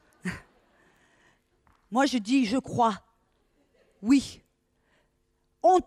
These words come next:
croit tous que Dieu existe ou vous ne seriez pas,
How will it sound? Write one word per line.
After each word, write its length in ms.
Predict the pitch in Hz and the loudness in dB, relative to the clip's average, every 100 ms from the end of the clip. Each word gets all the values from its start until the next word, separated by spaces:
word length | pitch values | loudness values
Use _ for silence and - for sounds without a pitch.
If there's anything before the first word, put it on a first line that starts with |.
| _ - | _ -2
croit 300 | - 359 381 | 4 6 6
tous 340 | - - - | 4 2 2
que 120 | - | 2
Dieu 440 | 302 208 302 302 285 - _ - | 2 2 4 6 4 -2 _ -4
existe 520 | 262 214 359 622 339 | -2 0 0 0 0
ou 60 | |
vous 140 | 262 294 | 0 2
ne 40 | |
seriez 360 | - 330 302 302 | 2 0 2 0
pas, 300 | - 320 294 | 2 0 0